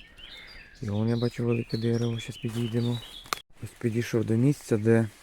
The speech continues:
багато старих колод і великий ось о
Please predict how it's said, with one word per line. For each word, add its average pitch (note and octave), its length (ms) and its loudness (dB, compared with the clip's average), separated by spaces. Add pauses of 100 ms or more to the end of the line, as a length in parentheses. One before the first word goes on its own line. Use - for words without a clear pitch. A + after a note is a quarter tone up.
(460)
багато A2+ 440 4
старих G#2+ 380 0
колод A#2 420 4 (800)
і A2 80 -2
великий G#2+ 540 2
ось - 200 -8
о G#2+ 160 2